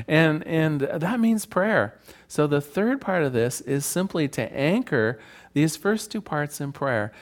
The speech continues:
to simply accept in your own heart more of the love you were reading about, more of the joy you were reading about, whatever the idea was that you found in this, uh, uh, spiritual book.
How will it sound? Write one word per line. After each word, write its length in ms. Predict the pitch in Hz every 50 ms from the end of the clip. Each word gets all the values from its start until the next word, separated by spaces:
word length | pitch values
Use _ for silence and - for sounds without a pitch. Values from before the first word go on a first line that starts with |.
| - - -
to 120 | - 151
simply 480 | 143 - - 190 202 - 220 170 139 107
accept 680 | 120 147 - - - - 196 208 196 170 147 - - -
in 240 | - - 147 143 143
your 240 | 135 131 123 120
own 280 | - 139 147 190 220 202
heart 460 | 175 165 156 139 120 110 120 156 - - - - - - -
more 260 | - 131 139 151 156
of 160 | 151 143 127
the 100 | 117 117
love 400 | 113 120 127 139 151 170 175 170
you 140 | 170 170 170
were 180 | 165 165 160 151
reading 360 | 151 151 151 151 151 147 147
about, 400 | 143 143 139 135 135 131 135 139
more 220 | 131 131 139 139
of 120 | 131 131 131
the 80 | 120
joy 360 | 120 120 127 131 131 135 139
you 120 | 139 135 135
were 140 | 135 131 127
reading 260 | 127 131 131 131 127
about, 300 | 123 120 120 117 113 - - - - - _
whatever 400 | - 202 240 320 330 311 302 269
the 160 | 254 214 180
idea 500 | 151 151 151 151 147 147 165 190 226 220
was 400 | 190 147 123 117 110 113 123 -
that 120 | - 110 101
you 160 | 147 135 135
found 640 | 135 - - 160 165 175 170 156 135 123 123 123 - - - - - -
in 240 | - 147 156 160 160
this, 320 | 151 151 151 147 - -
uh, 260 | 143 131 123 117 123 - -
uh, 240 | - - 120 113 113
spiritual 720 | - - - - 156 156 156 151 147 - - 131 123 113
book. 400 | 113 127 135 139 120 123 - -